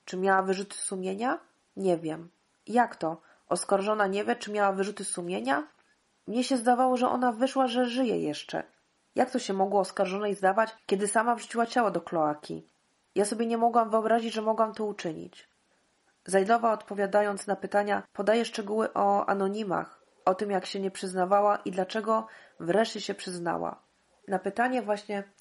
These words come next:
dlaczego postanowiła się przyznać, powiedziała, że duży udział w tym miał inspektor Niedzielski,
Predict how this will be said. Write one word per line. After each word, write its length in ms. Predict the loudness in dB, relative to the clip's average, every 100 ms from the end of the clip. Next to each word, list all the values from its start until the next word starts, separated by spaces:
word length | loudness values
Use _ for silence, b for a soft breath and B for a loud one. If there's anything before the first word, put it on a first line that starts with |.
| -6
dlaczego 380 | -4 -2 -4
postanowiła 600 | -4 -6 -6 -6 -4 -4 -4
się 120 | -6
przyznać, 520 | -6 -4 -4 -4 -6
powiedziała, 520 | -6 -6 0 2 4
że 260 | 2 -2 -2
duży 420 | -4 -8 -6 -6
udział 300 | -4 -2 -2
w 120 | -4 -10
tym 240 | -10 -6
miał 380 | -2 0 -2 -4
inspektor 560 | -8 -4 -4 -4 -6 -4
Niedzielski, 680 | -4 0 0 -2 -10 -14